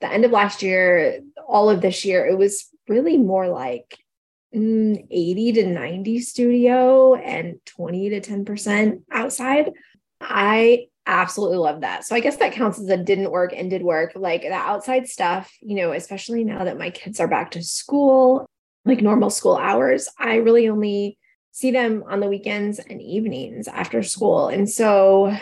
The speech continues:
to give up so many outdoor, I do all of my outdoor sessions at sunset, to give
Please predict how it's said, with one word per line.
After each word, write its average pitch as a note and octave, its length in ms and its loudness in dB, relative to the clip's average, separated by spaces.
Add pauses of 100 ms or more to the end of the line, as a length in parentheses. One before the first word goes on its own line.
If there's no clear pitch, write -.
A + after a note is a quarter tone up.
(240)
to B3 120 -2
give A#3 220 4
up A3 560 -4 (380)
so - 280 0
many G#3 220 0
outdoor, F3+ 720 -4
I F#3+ 140 2
do G3 160 4
all F#3 140 -4
of F#3+ 60 -6
my F#3+ 140 -8
outdoor E3+ 240 -12
sessions G3 380 -4
at - 100 -2
sunset, A#3 580 -4 (340)
to B3 120 4
give A3 220 4